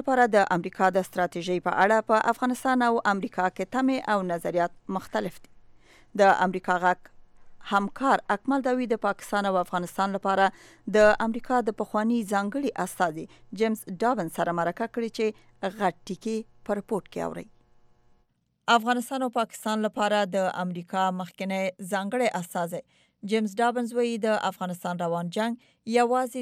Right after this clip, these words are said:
د سیاسي جوړجاړي له لارې ختمېدای شي. ښاغلی ډابنز وایي چې په افغانستان کې د امریکایي ځواکونو د شمیر په زیاتېدلو سره به هم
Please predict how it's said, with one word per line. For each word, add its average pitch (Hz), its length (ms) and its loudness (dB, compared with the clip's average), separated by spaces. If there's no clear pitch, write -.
د 190 160 -4
سیاسي 185 320 -8
جوړجاړي 175 540 -4
له 208 140 -2
لارې 202 200 -2
ختمېدای 202 520 -6
شي. - 100 -16
ښاغلی 254 380 2
ډابنز 262 340 0
وایي 247 260 2
چې 226 200 -2
په 214 60 2
افغانستان 185 480 -4
کې 202 160 -4
د 196 160 -2
امریکایي 196 480 -2
ځواکونو 185 460 0
د 180 160 -4
شمیر 202 320 -8
په 185 140 -8
زیاتېدلو 175 520 -6
سره 196 240 -2
به 196 160 -2
هم 247 160 -2